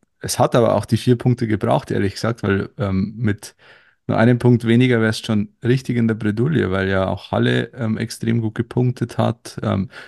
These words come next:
Lübeck ja auch, die, die jetzt seit drei Spielen ungeschlagen sind. Also da kommt von hinten schon auch ganz schön Druck.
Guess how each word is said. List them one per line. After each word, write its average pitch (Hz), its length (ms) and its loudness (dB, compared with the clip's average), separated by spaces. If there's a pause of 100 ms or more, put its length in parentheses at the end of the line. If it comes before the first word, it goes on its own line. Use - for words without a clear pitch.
Lübeck 131 360 4
ja 98 120 4
auch, 135 200 0
die, 110 280 0
die 107 120 -2
jetzt 104 180 0
seit 107 160 -2
drei 110 160 0
Spielen 117 220 0
ungeschlagen 117 560 0
sind. 123 320 0 (920)
Also 95 140 0
da 90 80 2
kommt 131 240 2
von 113 100 2
hinten 151 320 0
schon 113 180 0
auch 120 280 -6
ganz 117 240 -4
schön 110 160 -2
Druck. 135 280 -2